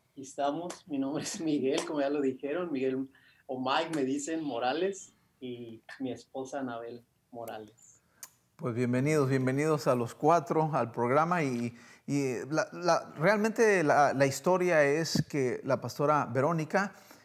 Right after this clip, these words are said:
Speaker 2: en algún momento necesita un riñón y bueno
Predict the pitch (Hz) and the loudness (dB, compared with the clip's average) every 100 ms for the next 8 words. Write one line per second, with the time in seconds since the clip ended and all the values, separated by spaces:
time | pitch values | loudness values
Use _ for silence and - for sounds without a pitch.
0 | _ - 113 143 170 160 190 180 147 151 | _ -2 0 0 0 0 0 0 0 0
1 | 147 208 208 185 156 160 185 151 - - | 0 2 2 2 2 2 2 2 -4 -14
2 | - - - - _ - 120 110 123 247 | -20 -20 -20 -20 _ -4 -2 2 4 4
3 | 247 | 0